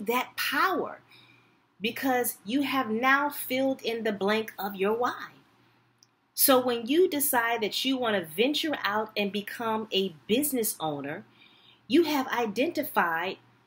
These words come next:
your why. And now your why speaks volumes to your cu-, to your potential clients because you know who you're meant to serve and you know what, what, what value and products or whatever it is that you, you, you,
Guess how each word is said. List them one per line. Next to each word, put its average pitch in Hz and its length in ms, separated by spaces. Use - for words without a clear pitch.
your 247 220
why. 311 460
And 247 140
now 233 120
your 262 240
why 294 420
speaks - 380
volumes 214 920
to - 120
your 220 200
cu-, - 400
to - 80
your 208 100
potential 240 500
clients 330 800
because 214 280
you 294 120
know 311 500
who 285 140
you're 254 220
meant 226 260
to 262 100
serve 320 540
and 233 220
you 262 140
know 254 640
what, 202 420
what, 233 320
what 214 220
value 277 880
and 190 180
products 285 760
or 202 200
whatever 240 540
it 330 100
is 311 200
that 262 200
you, 269 100
you, 247 480
you, 240 340